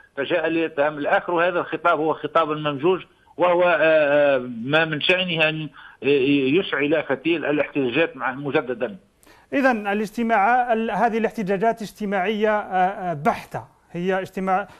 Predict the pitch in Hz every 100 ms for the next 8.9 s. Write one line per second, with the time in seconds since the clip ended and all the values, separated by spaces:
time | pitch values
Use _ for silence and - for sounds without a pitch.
0 | - 185 190 - 175 180 202 170 196 -
1 | 165 185 220 220 240 220 202 196 - 208
2 | 202 214 208 - - 185 233 233 233 202
3 | - - _ 196 214 240 254 247 214 220
4 | 202 220 226 220 208 196 185 185 180 240
5 | - 156 143 175 180 190 175 180 165 -
6 | 202 190 185 175 160 190 202 165 143 170
7 | 170 160 185 196 170 151 - 160 170 -
8 | 160 - 156 190 185 147 135 165 175